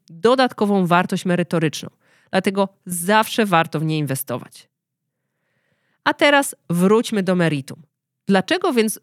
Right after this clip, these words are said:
Google Ads jest znacznie skuteczniejsze niż pozycjonowanie? Po pierwsze,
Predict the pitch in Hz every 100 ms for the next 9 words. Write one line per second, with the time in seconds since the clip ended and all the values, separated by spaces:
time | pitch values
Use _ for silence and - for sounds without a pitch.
0 | 175 247 294 185 147 151 - _ 180 180
1 | 180 208 277 - 254 - 214 190 - 170
2 | 175 185 175 165 - - 180 175 - 156
3 | 147 135 - _ _ _ _ _ _ _
4 | - 294 262 156 139 -